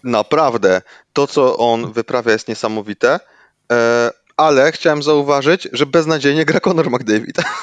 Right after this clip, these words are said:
Oczywiście strzelił tam teraz dwie brameczki i tak dalej, strzelił je w ogóle w niesamowity sposób i jak on znalazł te dziury, nie mam bladego pojęcia, to wie tylko on.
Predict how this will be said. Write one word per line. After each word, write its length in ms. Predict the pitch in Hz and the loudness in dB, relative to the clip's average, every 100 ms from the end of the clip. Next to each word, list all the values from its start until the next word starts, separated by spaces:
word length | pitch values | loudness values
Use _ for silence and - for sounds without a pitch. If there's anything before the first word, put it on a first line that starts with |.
| 403 - 466 - 302 - - - - - | -4 2 0 2 -4 -4 -12 -16 -14 -4
Oczywiście 400 | 127 190 220 147 | -2 0 0 -2
strzelił 340 | - 196 180 | 0 2 2
tam 160 | 165 139 | 2 -2
teraz 180 | 127 120 _ | -2 -4 _
dwie 200 | 107 117 | -4 -2
brameczki 720 | 143 170 175 - - 160 110 | 0 0 0 -2 -4 -4 -4
i 40 | |
tak 180 | - 131 | -6 -4
dalej, 380 | 151 156 147 147 - - | -2 2 2 0 -2 -18
strzelił 360 | - - 120 120 | -12 0 2 4
je 160 | 120 113 _ _ | 2 0 _ _
w 100 | 117 | -8
ogóle 280 | 113 117 113 | -4 2 2
w 80 | 107 _ _ 107 | 0 _ _ -10
niesamowity 540 | 117 127 120 127 120 | -4 -4 -4 -8 -12
sposób 400 | - - - 120 | -10 -10 -8 -8
i 220 | - 110 104 | -6 -8 -8
jak 400 | - 127 127 - - | -6 -4 -4 -6 -12
on 180 | 120 113 | -10 -8
znalazł 380 | 123 123 107 - | -4 -2 -2 -6
te 100 | 110 | -10
dziury, 260 | 117 113 | -6 -4
nie 100 | 110 | -2
mam 160 | 113 107 | -2 -2
bladego 300 | 110 110 104 | -4 -4 -8
pojęcia, 320 | - 110 104 | -2 -2 -2
to 140 | - 104 | -4 -8
wie 80 | |
tylko 300 | 107 113 - | -8 -6 -6
on. 200 | - 101 | -4 -6